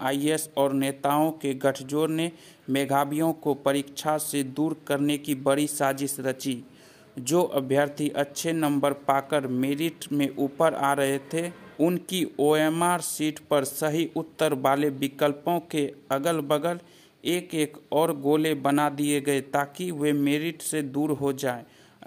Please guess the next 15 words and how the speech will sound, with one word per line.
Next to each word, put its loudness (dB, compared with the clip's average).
ऐसे 0
सैकड़ों -2
ओएमआर 2
शीट -4
पाई 2
गई 0
है, -6
जिनमें 2
दो-दो 0
गोले 0
जानबूझकर 0
बना 2
दिए 0
गए -2
हैं। -8